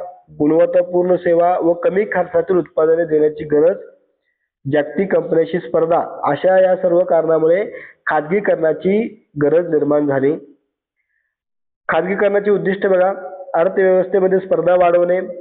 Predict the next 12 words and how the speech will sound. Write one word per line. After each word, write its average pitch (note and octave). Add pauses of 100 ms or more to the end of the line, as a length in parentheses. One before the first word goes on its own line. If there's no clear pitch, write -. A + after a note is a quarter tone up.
(580)
सरकारी F3
नियंत्रण F3+
कमी F3
करणे, F3 (420)
उद्योगांचे F3
पुनरुज्जीवन F3
करणे, F3 (320)
गुंतवणूक F3
वाढवणे, E3+ (400)
उत्पादन E3+
कार्यक्षमता F3
सुधारणे E3+